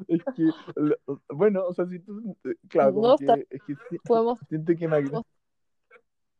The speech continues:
Speaker 1: me agrada
Speaker 2: Dale.
Speaker 1: mucho este, este espacio y abrí las salas de juego como pa-,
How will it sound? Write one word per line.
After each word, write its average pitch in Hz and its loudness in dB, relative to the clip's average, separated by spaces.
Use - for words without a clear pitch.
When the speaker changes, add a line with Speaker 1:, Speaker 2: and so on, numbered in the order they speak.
Speaker 1:
me 113 -2
agrada 135 2
Speaker 2:
Dale. 175 -6
Speaker 1:
mucho 175 -10
este, 196 -8
este 156 -6
espacio 180 -6
y 131 4
abrí 127 2
las 202 -2
salas 202 0
de 196 -6
juego 202 -6
como 143 -6
pa-, 131 -2